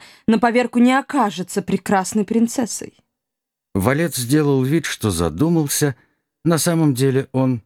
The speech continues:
Speaker 2: давно знал ответ.
Speaker 1: В мешке было чем дышать. Поэтому Илона решила не противиться судьбе, а для разнообразия поплавать по течению. Тем более, что обращались нехорошо, несли бережно.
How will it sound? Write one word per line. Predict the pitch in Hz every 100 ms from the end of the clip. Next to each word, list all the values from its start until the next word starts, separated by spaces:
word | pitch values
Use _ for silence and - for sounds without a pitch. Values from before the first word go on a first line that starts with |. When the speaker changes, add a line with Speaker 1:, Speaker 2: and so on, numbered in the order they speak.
| _ -
Speaker 2:
давно | 101 107 87 73
знал | 60 71 65
ответ. | 64 71 69 - _ _ _ _ -
Speaker 1:
В | 240
мешке | 269 262 - 320
было | 285 254 180
чем | - 185 170
дышать. | 165 - 143 - - _ - - - _ -
Поэтому | 277 269 277 -
Илона | 311 320 415 427 285
решила | 254 - 359 302
не | 302 370
противиться | 285 233 - - 180 190 -
судьбе, | - 262 240 277 330 370 _ _ _ _
а | - 539 392
для | 311
разнообразия | 294 285 262 277 277 294 381 381 269 302 240 _
поплавать | 226 - 208 220 254 311 -
по | 202
течению. | - 226 - 156 143 165 - - - _
Тем | - 320
более, | 370 339
что | - 349 320 -
обращались | 240 254 254 - 359 427 -
нехорошо, | 240 - 160 143 - - 170 208 _ _ -
несли | 220 - 330 440
бережно. | 151 151 151 156 143 170 160